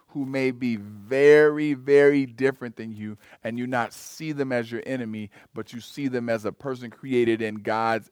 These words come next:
image who you just wanna understand better? See, I,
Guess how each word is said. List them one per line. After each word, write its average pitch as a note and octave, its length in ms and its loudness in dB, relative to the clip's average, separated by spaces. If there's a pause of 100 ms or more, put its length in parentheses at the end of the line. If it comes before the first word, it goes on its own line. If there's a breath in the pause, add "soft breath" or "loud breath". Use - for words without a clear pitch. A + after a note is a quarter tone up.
image A2 380 -12
who G#2 340 -12 (1040)
you C3 100 -8
just A#2 200 -12
wanna A2+ 200 -6
understand G2+ 680 -8
better? D#2+ 320 -14 (1600)
See, B2+ 200 -4
I, A#2 200 2